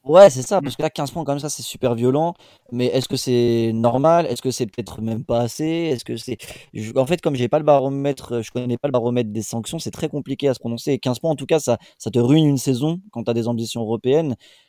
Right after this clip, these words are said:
Speaker 1: Euh, donc c'est très, très fort, mais est-ce que c'est le, euh, justifié par rapport à ça ? Euh, je saurais pas dire. Je voulais savoir vous, ce que vous en pensez.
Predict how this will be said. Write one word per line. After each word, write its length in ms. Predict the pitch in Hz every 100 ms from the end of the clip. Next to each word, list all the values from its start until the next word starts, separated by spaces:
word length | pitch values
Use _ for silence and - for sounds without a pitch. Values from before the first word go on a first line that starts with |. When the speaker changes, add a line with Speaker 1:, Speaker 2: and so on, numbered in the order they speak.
| _
Speaker 1:
Euh, 320 | 110 110 110 107
donc 220 | 110 -
c'est 80 | 110
très, 180 | -
très 220 | 143 - 123
fort, 320 | 147 175 156
mais 160 | 117
est-ce 180 | 139 113
que 80 | -
c'est 300 | 120 113 110
le, 120 | 110
euh, 360 | 120 117 98 107 107
justifié 560 | 113 147 - 139 143
par 160 | - 117
rapport 320 | 110 - 107
à 60 | 107
ça ? 320 | - 139 131
Euh, 180 | 110 107 117 _ _ _
je 80 | -
saurais 200 | 123 120
pas 120 | 135
dire. 140 | 117
Je 80 | 110
voulais 140 | 110 110
savoir 240 | 120 123
vous, 280 | 107 113 120
ce 100 | -
que 80 | 107
vous 160 | 101
en 60 | 101
pensez. 340 | 104 101 107